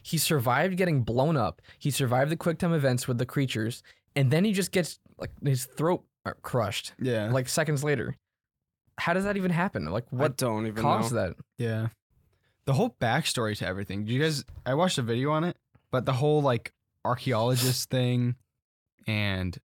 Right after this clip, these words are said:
Speaker 3: Oh, yeah,
Speaker 2: everything
Speaker 3: there
Speaker 2: that
Speaker 3: wa-,
Speaker 2: happened there was just so
Speaker 3: there was, like, the thir-,
Speaker 2: interesting.
Speaker 3: the twelve or thirteen, uh, t-, pages with the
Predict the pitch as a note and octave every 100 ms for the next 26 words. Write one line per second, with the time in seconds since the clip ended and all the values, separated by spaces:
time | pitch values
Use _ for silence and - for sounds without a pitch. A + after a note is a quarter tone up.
0 | _ _ - C#3+ D#3+ C#3 D3 F#3+ D#3 B2+
1 | D3 C3 A#2+ B2 B2 G2+ G#2 G#2 G2+ -
2 | A#2+ - - D3+ E3+ F3 F3+ - C#3+ -
3 | D#3 D#3+ D#3 D3 C3 - D3 D#3 D#3 C#3
4 | B2+ - C3+ B2+ A#2+ A#2 A#2 A#2+ A2+ _
5 | - - C3 C#3+ C3+ A#2+ A#2+ A#2 A#2+ A#2